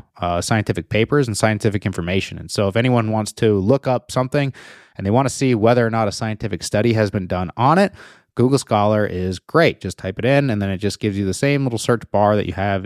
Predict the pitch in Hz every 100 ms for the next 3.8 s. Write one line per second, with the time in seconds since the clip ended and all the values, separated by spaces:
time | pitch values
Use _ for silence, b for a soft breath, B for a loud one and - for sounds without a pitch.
0 | - 90 87 87 139 156 110 117 113 110
1 | 107 - - 87 95 - 113 107 113 107
2 | 104 95 _ _ 98 95 135 151 143 135
3 | 120 117 110 104 104 104 101